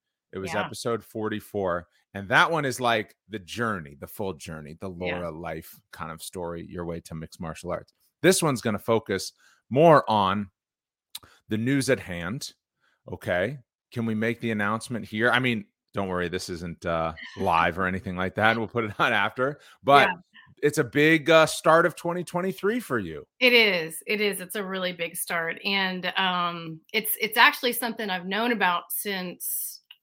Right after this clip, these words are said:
Speaker 2: September. So, um,
Speaker 1: Wow.
Speaker 2: yeah, it's been hard. It's been hard to not <laughs> talk about it.
Speaker 1: Yeah.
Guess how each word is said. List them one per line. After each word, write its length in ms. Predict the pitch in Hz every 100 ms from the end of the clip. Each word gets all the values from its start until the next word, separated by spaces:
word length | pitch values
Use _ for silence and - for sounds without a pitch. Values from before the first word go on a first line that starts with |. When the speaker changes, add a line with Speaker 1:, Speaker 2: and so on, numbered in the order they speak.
| _ _ _ _ _
Speaker 2:
September. 880 | - 214 - - 247 226 175 175 214 _ _ _ _ _
So, 500 | - 208 185 185 180 -
um, 180 | 202 175
Speaker 1:
Wow. 640 | 147 175 190 170 90 69 -
Speaker 2:
yeah, 460 | 202 196 190 165 165 _
it's 180 | 233 240
been 160 | 269 254
hard. 240 | 269 277
It's 140 | 277 277
been 140 | 277
hard 240 | 277 277 262
to 60 |
not 280 | 233 226 -
<laughs> 20 |
talk 300 | 220 233 311
about 380 | 277 285 330 - -
it. 140 | - 98
Speaker 1:
Yeah. 600 | 123 147 151 135 95